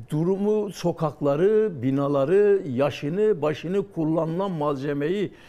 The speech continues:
anlatılan hikayeleri görürseniz ya bu bir şey değil kardeşim. Yani ben onu anlamıyorum. Bizim yapabileceğimiz şeyler bak belirlemişiz yüz bin bina diyelim.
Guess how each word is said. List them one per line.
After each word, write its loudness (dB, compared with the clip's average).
anlatılan 2
hikayeleri -2
görürseniz -2
ya 2
bu -2
bir -6
şey -2
değil 0
kardeşim. -4
Yani 0
ben -2
onu 0
anlamıyorum. 0
Bizim -2
yapabileceğimiz 0
şeyler -2
bak -2
belirlemişiz 0
yüz -2
bin -2
bina -4
diyelim. -4